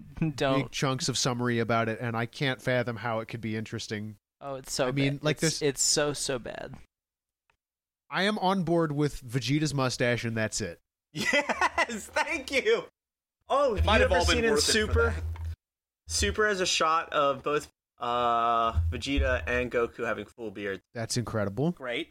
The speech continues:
Speaker 3: Yes.
Speaker 2: So if you guys could do a beam
Speaker 4: This is a
Speaker 2: like
Speaker 4: good
Speaker 2: Goku.
Speaker 4: question. Yeah.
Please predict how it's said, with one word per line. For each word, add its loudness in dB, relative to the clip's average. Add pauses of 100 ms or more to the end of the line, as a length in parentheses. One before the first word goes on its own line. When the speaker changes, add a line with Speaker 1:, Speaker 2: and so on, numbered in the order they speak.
Speaker 3:
Yes. -4 (120)
Speaker 2:
So 0
if -2
you 4
guys 0 (1300)
could 0 (920)
do -2 (1600)
a -6
beam -4 (1600)
Speaker 4:
This -14
is -20
a -20
Speaker 2:
like -6
Speaker 4:
good -14
Speaker 2:
Goku. 2
Speaker 4:
question. -4 (120)
Yeah. -14